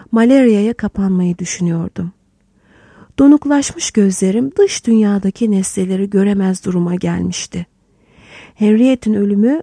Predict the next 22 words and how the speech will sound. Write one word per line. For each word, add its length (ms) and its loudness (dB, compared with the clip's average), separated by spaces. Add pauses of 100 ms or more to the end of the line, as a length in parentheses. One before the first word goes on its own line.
acıları 420 -2
içinde 420 -2
kıvrandığı 640 0
odanın 480 0
pencerelerine 800 0
bakıyor, 480 -6 (460)
kendisine 680 0 (360)
ruhumla 560 4
nişanlandığım 920 2
gecede 480 -2
penceresindeki 1080 -4
aynı 380 2
ışığı 440 -2
gördüğümü 480 0
sanıyordum. 640 -6 (1300)
Çalışmalar 600 2
içinde 500 0
kendimi 560 0
bütün 540 -2
bütüne 340 -2
ona 340 0
vererek 500 0